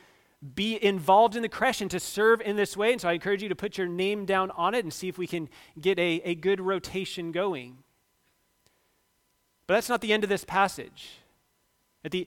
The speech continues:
at the end of this passage, Jesus says in verse thirty-seven, "Whoever receives one such child in my name receives me, and whoever receives me receives not me, but him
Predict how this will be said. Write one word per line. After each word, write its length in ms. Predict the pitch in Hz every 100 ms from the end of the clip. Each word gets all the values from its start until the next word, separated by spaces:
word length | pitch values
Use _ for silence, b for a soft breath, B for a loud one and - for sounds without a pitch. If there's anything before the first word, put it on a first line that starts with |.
| B
at 60 | 160
the 120 | 190
end 120 | 285
of 60 | 269
this 120 | 233
passage, 480 | - 247 247 214 160
Jesus 260 | 226 240 -
says 180 | 233
in 80 | 214
verse 220 | 196 202
thirty-seven, 640 | - 202 190 - 185 185 180 B -
"Whoever 300 | 196 220 294
receives 480 | 277 - 254 247 208
one 220 | 220 269
such 300 | - 254 -
child 340 | 196 214 226
in 140 | 214 202
my 240 | 190 208
name 260 | 208 220 214
receives 480 | 185 - 214 160
me, 400 | 190 196 123 117 _ _ _ _ _ _ _
and 80 | 170
whoever 220 | 214 226
receives 500 | 214 - 285 311 175
me 140 | 175
receives 400 | 185 185 226 220
not 260 | 202 247 277
me, 200 | 269 247
but 160 | 208 -
him 400 | 247 240 220